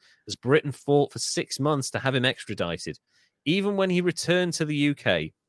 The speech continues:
he had no intention of resigning as a me-, member of parliament, and a Labour government that was clinging on to power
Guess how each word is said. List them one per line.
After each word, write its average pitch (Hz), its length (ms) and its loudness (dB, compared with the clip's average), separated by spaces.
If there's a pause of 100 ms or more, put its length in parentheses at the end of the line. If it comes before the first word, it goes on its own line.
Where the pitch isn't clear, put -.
(200)
he 127 80 -2
had 165 200 2
no 143 360 4
intention 117 540 0
of 110 160 -2
resigning 113 540 2
as 98 140 0
a 104 60 2
me-, 104 300 -2
member 110 340 -2
of 92 100 -4
parliament, 90 500 0 (540)
and 110 160 2
a 113 60 6
Labour 175 360 4
government 147 460 4
that 123 100 2
was 120 120 -6
clinging 170 540 0
on 156 160 2
to 147 100 -4
power 117 500 2